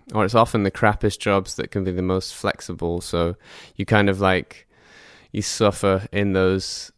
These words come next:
uh, in those hours to get your minimum wage so that you can, like, use your holiday pay to go and play some shows. <laughs> It's kind of the way that it's been for the past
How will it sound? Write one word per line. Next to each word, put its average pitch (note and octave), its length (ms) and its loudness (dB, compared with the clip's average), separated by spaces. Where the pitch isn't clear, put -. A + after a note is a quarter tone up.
uh, F2 380 0
in A2 120 2
those G#2+ 220 6
hours G2 460 2
to - 140 -4
get G2+ 200 2
your G#2 120 0
minimum G2 380 2
wage G2 340 0
so G2 220 -2
that G2 100 -2
you F2+ 160 -4
can, F#2+ 260 -4
like, F2 240 -4
use G#2 260 -2
your G2 140 2
holiday G2 420 0
pay F#2+ 300 -2
to G2 120 -6
go F#2 140 -2
and F#2 100 -4
play F#2+ 200 0
some - 180 -8
shows. G2 600 0
<laughs> - 400 -16
It's A2 120 -2
kind A#2+ 260 2
of G#2+ 100 0
the A2 120 4
way G#2+ 200 6
that G2+ 160 0
it's F#2 160 -6
been G2+ 340 -2
for - 560 -6
the F#2+ 120 -6
past G2+ 480 -6